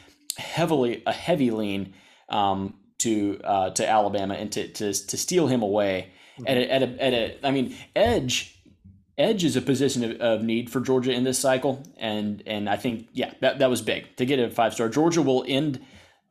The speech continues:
Speaker 1: well, currently, sorry, we, I won't say they will end this, but currently have the most five stars of anyone in the country. I think Texas A and M will probably have something to say about that before it's all said and done, but currently they
Speaker 2: Mm-hmm.
Speaker 1: have five. No one else has more than four. So,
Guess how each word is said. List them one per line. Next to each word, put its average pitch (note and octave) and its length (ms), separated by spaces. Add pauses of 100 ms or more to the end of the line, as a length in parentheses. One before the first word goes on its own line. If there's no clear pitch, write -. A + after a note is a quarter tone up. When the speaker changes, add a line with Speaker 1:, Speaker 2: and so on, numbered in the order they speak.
(160)
Speaker 1:
well, C#3 260
currently, B2+ 460
sorry, G#2 400
we, C#3+ 260
I A#2 60
won't C3 180
say A#2 100
they G#2 100
will F#2+ 180
end F#2 240
this, - 240 (720)
but C3 220
currently B2+ 460
have G#2 280
the A2 100
most G#2+ 280
five G2 240
stars F#2+ 240
of G2 80
anyone G#2 420
in F#2+ 140
the F#2+ 60
country. F#2+ 420
I G#2 60
think G#2+ 260
Texas - 320
A G#2 40
and G2+ 100
M F#2+ 120
will G#2 100
probably D3 540
have A2+ 140
something A2 320
to G#2+ 60
say E3+ 200
about B2 220
that B2+ 160
before A#2 220
it's G#2+ 100
all G#2 140
said G#2 200
and G#2 80
done, G#2+ 240
but - 200
currently C3+ 400
they A2 100
Speaker 2:
Mm-hmm. G#2+ 80
Speaker 1:
have G#2 120
five. G#2+ 300
No G#2+ 140
one G#2+ 100
else G2+ 140
has G#2+ 140
more G#2 140
than - 120
four. - 500
So, - 280